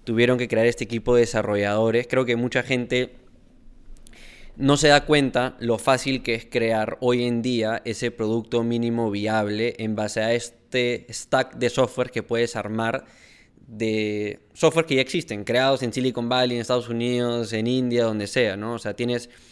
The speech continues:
el dominio, les debe haber costado un dólar el, la,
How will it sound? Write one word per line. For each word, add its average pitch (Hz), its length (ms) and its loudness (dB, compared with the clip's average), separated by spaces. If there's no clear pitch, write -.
el 131 100 -2
dominio, 185 480 4
les 123 180 -6
debe 135 100 4
haber 135 100 2
costado 123 640 2
un 139 180 2
dólar 135 640 6
el, 107 800 -2
la, 120 220 0